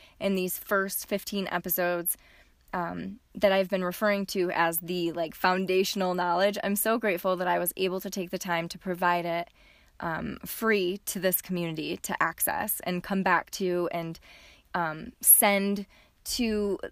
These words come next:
others who may benefit from this information,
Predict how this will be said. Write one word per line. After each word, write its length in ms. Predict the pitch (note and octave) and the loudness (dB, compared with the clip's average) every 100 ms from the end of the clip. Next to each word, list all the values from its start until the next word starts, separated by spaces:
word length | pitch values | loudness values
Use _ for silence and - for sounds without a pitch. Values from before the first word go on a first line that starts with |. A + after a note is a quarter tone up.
| - | 2
others 580 | G#3 G3+ G3 G3 G3 - | 4 6 4 2 0 -2
who 380 | A3 G3 F#3+ - | 0 0 0 -2
may 240 | G3+ F#3+ F#3 | 0 0 2
benefit 440 | F3+ F#3+ - - | 0 0 -2 -4
from 120 | G3 | -2
this 160 | F3+ F#3+ | -2 -2
information, 640 | E3+ F3 F3 - F3+ F3+ | -2 -4 -4 -2 -4 -4